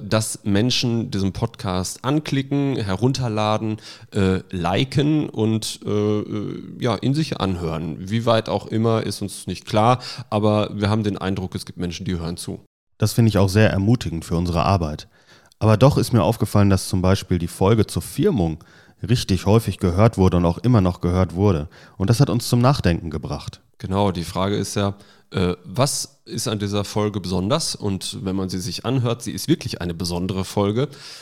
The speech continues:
Speaker 1: Äh, drei junge Firmenbewerberinnen, damals Firmenbewerberinnen, äh,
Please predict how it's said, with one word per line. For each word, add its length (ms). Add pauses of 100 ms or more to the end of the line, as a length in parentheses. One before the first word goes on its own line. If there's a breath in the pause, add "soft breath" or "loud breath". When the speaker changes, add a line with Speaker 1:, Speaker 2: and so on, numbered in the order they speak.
(140 loud breath)
Speaker 1:
Äh, 200 (180)
drei 280
junge 520
Firmenbewerberinnen, 1000
damals 400
Firmenbewerberinnen, 840 (300 loud breath)
äh, 200